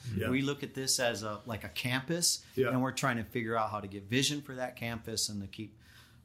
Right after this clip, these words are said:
Speaker 2: um, investing into it. So
Speaker 1: Yeah. Yeah,
Speaker 2: we
Speaker 1: yeah.
Speaker 2: eventually, somewhere by the end of May or June, s-,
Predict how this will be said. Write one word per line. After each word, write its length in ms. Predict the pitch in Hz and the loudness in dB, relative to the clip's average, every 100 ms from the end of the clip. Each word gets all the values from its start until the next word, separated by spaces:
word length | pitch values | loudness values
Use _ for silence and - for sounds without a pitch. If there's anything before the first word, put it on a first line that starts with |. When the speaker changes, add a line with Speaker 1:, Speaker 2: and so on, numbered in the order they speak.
| - | -6
Speaker 2:
um, 400 | 113 101 92 90 - | -2 0 -2 -8 -2
investing 640 | 113 107 117 - 104 92 | 0 4 4 2 -2 -6
into 340 | 92 98 - | -6 -6 -6
it. 220 | - - - - | -8 -20 -20 -4
So 240 | - - | -2 0
Speaker 1:
Yeah. 200 | - 120 - - - | -2 -2 -8 -18 -2
Yeah, 80 | 120 | 0
Speaker 2:
we 140 | 117 | 2
Speaker 1:
yeah. 60 | 101 | 2
Speaker 2:
eventually, 580 | 127 139 135 117 110 | 2 2 0 0 -2
somewhere 720 | 101 - 131 113 101 98 95 95 - - - - | 0 2 4 2 0 -4 -6 -12 -18 -20 -20 -12
by 180 | 107 101 | -2 -2
the 120 | 101 | 0
end 140 | 104 101 | -4 -4
of 80 | |
May 180 | 98 101 | -6 -8
or 80 | 98 | -10
June, 340 | 92 98 92 | -10 -12 -8
s-, 200 | 92 - | -4 -4